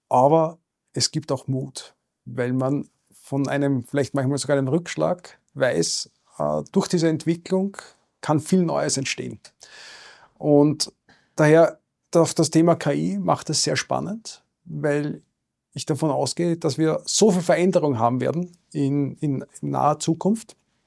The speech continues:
die wir vielleicht noch nicht ganz einschätzen können, aber die uns viel Positives auch bringen wird. Erleichterungen im Arbeitsalltag, im, im Leben, äh,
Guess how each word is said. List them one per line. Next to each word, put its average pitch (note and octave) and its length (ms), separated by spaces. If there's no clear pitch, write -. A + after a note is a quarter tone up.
die F3 100
wir F#3 80
vielleicht F3+ 260
noch F#3+ 60
nicht F#3+ 200
ganz F3+ 180
einschätzen D3+ 480
können, D3+ 380
aber D3+ 300
die E3+ 580
uns F3 400
viel F3 400
Positives D#3+ 600
auch B2+ 100
bringen B2 340
wird. - 240
Erleichterungen E3 680
im C#3+ 380
Arbeitsalltag, C#3+ 960
im, D#3+ 280
im E3+ 220
Leben, D3+ 460
äh, C#3 520